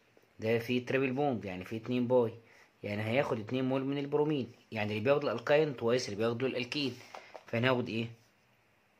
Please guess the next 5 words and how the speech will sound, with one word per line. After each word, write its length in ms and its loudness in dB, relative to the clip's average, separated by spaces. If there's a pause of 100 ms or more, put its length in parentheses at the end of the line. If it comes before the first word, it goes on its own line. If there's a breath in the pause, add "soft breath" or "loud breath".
(240)
الاجابه 480 -2
هتكون، 520 -4 (220)
آه، 400 -10
بص 200 -4
كده، 300 -2